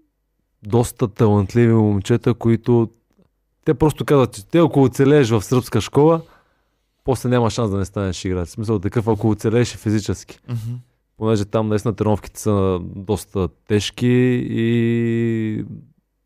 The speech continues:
Speaker 1: от сто човека ще оцелеят десет, говорим, нали, без контузии, за да могат да играят.
Speaker 2: Мгм.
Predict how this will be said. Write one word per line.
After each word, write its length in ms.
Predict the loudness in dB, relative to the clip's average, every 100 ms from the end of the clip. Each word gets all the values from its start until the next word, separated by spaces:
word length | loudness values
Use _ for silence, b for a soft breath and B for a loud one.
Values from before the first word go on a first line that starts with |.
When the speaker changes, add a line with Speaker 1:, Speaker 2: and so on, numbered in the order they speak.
| _
Speaker 1:
от 220 | -8 -8
сто 220 | -4 -2
човека 520 | 0 0 0 2 2 0
ще 100 | -2
оцелеят 420 | -4 -2 -2 -2
десет, 320 | -4 -4 -8 -8
говорим, 420 | -6 -2 -2 -4
нали, 240 | -4 -4
без 260 | -4 -4 -6
контузии, 720 | -8 -10 -6 -6 -4 -4 -4
за 120 | -4 -6
да 80 |
могат 280 | -4 -2 -2
да 80 | -2
играят. 460 | -4 -4 -6 _ _ B B B
Speaker 2:
Мгм. 180 | -14